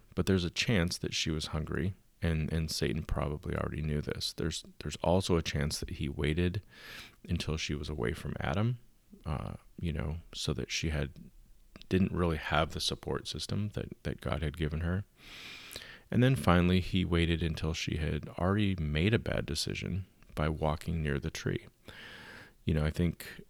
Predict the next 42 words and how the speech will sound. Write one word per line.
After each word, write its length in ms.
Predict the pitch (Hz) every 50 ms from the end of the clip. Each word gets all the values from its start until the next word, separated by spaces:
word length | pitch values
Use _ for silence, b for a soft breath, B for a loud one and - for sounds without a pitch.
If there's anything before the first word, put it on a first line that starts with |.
| _ -
you 80 | - 80
know, 100 | 69 -
when 160 | 73 73 73
God 320 | - - 80 80 82 -
told 240 | - - 85 82 85
them 120 | 85 78 76
about 260 | 71 73 76 78 -
the 80 | -
tree 200 | - - - 80
of 120 | 80 69 73
knowledge 280 | 73 71 64 - -
of 120 | - - -
good 140 | - 69 -
and 80 | 80
evil, 260 | 87 98 101 107 104
he 120 | 90 101 98
probably 340 | - - 95 85 85 85 -
said, 340 | - - 65 71 71 - -
you 140 | - - 98
know, 140 | 90 87 98
"Just 260 | - 113 113 - -
don't 160 | 98 101 101
even 160 | 107 107 110
go 140 | 101 104 104
near 240 | 98 90 85 - 113
it. 180 | 71 - - - -
Don't 180 | - 78 82 87
even 140 | 92 92 92
go 100 | 85 85
around 300 | 85 82 82 82 82 82
that 180 | 78 - -
part 280 | - - 87 85 85 82
of 80 | 71
the 60 | 76 73
garden." 440 | - 73 78 85 82 76 - - - - B B B B B B B B B B B B -
Um, 200 | - - 69 73
but 160 | 69 - - -
obviously, 560 | 76 80 82 82 85 - - - - 80 82
she 380 | - - - - 78 76 80 80
had 160 | - 82 -
decided 600 | 85 80 - - - - - 78 82 87 - - -
to, 340 | 78 76 76 78 78 -